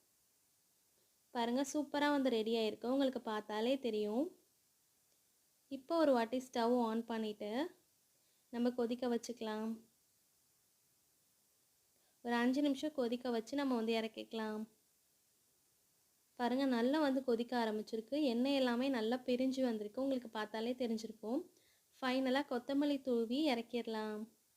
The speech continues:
இது ரொம்பவே டேஸ்டா வாசனையா இருக்கும். நீங்களும் ட்ரை பண்ணி பார்த்துட்டு உங்களோட ஃபீட்பேக்கை கமெண்ட்ல சொல்லுங்க. பாருங்க, சூப்பரா வந்து ரெடி ஆயிருச்சு.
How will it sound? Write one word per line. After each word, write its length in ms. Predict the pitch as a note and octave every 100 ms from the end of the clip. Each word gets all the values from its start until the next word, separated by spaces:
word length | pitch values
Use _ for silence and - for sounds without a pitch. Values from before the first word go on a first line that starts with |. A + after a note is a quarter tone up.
| _ _ _ _ _ _ _ _ _ _ _ _ _ _ _ _
இது 120 | A3+ A#3
ரொம்பவே 340 | A#3 B3+ C#4+ C#4+
டேஸ்டா 440 | A#3 A#3 A#3+ C4+ C#4
வாசனையா 540 | A3+ A3+ A#3 B3 B3
இருக்கும். 280 | A3+ - C4+
நீங்களும் 340 | B3+ A#3 B3 B3
ட்ரை 180 | A3 A#3
பண்ணி 220 | C4 C4
பார்த்துட்டு 360 | A#3+ G#3+ - B3+
உங்களோட 320 | C4 A3+ A#3
ஃபீட்பேக்கை 540 | A#3+ B3+ A#3+ A3+ G#3 A#3+
கமெண்ட்ல 440 | G#3+ G#3 A#3+ C4
சொல்லுங்க. 400 | C4 A#3+ A#3 A3+ A3 A3 A3+ _ _ _ _ _ _ _ _ _ _ A#3
பாருங்க, 280 | A3 B3
சூப்பரா 460 | C4+ C#4 B3+ B3+ C4
வந்து 220 | C4 B3
ரெடி 240 | A3+ A3 G#3+
ஆயிருச்சு. 500 | G#3+ G#3+ - A#3